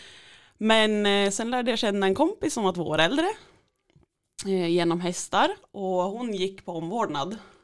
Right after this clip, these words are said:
eh, och tyckte att det skulle jag gå, för det var en jättebra grund om man ville plugga vidare. Och man fick ju körkortet och det var garanterat jobb.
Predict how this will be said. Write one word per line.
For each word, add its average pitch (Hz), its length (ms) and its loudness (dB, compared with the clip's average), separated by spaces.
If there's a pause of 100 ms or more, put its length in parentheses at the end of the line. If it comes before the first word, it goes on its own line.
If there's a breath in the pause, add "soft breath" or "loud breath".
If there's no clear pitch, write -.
(540 soft breath)
eh, 165 300 -4
och 170 220 -4
tyckte - 320 -8
att - 100 -8
det 196 140 2
skulle - 260 -6
jag 156 100 -2
gå, 135 220 -2
för 160 140 -8
det 160 120 2
var 143 100 0
en 151 80 -2
jättebra - 380 -4
grund 143 360 -2
om 160 80 -4
man 160 140 -2
ville 160 300 -2
plugga 160 280 -2
vidare. 190 520 4 (640 loud breath)
Och 185 180 2
man 185 120 6
fick 180 140 -2
ju 165 60 -4
körkortet 175 720 -4
och 165 60 0
det 170 80 2
var 170 120 2
garanterat 175 640 2
jobb. 180 380 -2